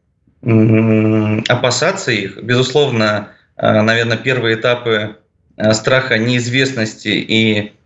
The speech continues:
непонимания, а что же произойдёт, прошли, поскольку прошло время, и люди уже прекрасно понимают, э, что произойдёт и так далее. Возможно, люди начали уже понимать, э, там, различия звуков,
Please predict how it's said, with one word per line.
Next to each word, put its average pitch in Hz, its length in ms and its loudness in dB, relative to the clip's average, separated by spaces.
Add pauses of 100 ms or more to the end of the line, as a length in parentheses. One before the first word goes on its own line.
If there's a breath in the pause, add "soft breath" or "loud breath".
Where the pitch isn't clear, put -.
(260)
непонимания, 120 1080 0
а - 120 -4
что - 220 -2
же 117 100 0
произойдёт, 113 600 0
прошли, 113 400 -2
поскольку 113 540 -2
прошло 110 340 0
время, 117 520 -2 (260 loud breath)
и 117 60 -6
люди 143 220 0
уже 123 160 -2
прекрасно 135 420 -2
понимают, 110 720 -2
э, 95 500 0
что - 200 0
произойдёт 107 500 0
и 120 40 -4
так 110 220 -2
далее. 92 200 0
Возможно, 113 400 0
люди 113 240 0
начали 107 320 0
уже 101 300 0 (440 loud breath)
понимать, 113 600 0
э, 95 380 -2 (1200)
там, 98 400 2
различия 123 520 0
звуков, 110 540 -6